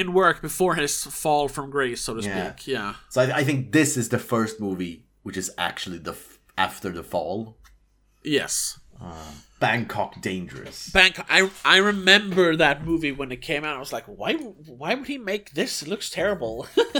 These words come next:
Speaker 2: Yeah, I, I remember this is sort of the point where I just, I think this is the first time when I,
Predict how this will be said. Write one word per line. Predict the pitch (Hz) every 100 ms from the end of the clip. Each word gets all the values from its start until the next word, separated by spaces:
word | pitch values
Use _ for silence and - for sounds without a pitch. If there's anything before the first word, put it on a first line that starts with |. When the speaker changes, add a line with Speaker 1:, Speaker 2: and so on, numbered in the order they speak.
| - 233 - _ 120 110
Speaker 2:
Yeah, | 147 143 123
I, | 156 180 -
I | 190
remember | 202 151 123
this | 104 - 143 143 135 - -
is | 107
sort | - 110 101
of | 98 92 87 87
the | 101
point | - - - 104 92 90
where | 92 -
I | 90 87 78
just, | 85 78 - - - _ - - _ _ _ _ _ _ -
I | 139
think | 170 202
this | 220
is | 190
the | 143
first | - 143 139 -
time | 131 127 127 123 127 120
when | 110
I, | 110